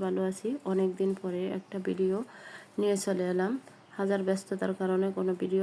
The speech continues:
আপলোড করা হয়নি। এখন থেকে প্রতিনিয়ত ভিডিও আপলোড করব। সব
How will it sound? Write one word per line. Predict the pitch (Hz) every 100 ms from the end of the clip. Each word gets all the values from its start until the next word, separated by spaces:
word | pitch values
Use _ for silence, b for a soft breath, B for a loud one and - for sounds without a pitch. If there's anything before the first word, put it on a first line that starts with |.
| 185
আপলোড | 185 190 -
করা | 185 185
হয়নি। | 190 185 190 262 B B - 190
এখন | 202 208
থেকে | 196 202
প্রতিনিয়ত | 196 196 196 190 190 185
ভিডিও | 185 190
আপলোড | 180 - 190 -
করব। | 185 190 233
সব | -